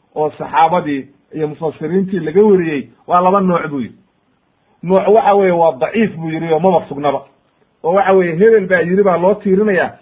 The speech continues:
laakiin wax saxiixa maba ahaba, ayuu leeyahay.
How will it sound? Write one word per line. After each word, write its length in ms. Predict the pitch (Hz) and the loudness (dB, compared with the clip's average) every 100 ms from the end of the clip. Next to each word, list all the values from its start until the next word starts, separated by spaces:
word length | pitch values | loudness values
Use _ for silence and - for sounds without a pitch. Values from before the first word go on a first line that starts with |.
| _ | _
laakiin 300 | - 156 202 | -4 -2 0
wax 140 | 208 - - | -2 -4 -8
saxiixa 520 | 180 196 - 156 - _ _ - | -2 -2 0 -4 -4 _ _ -6
maba 240 | 170 180 143 | -2 -2 -2
ahaba, 300 | 151 147 143 - _ _ _ _ - | 0 0 -2 -8 _ _ _ _ -6
ayuu 240 | 160 175 | -4 -2
leeyahay. 540 | 175 160 147 143 - | -4 -2 -2 -2 -4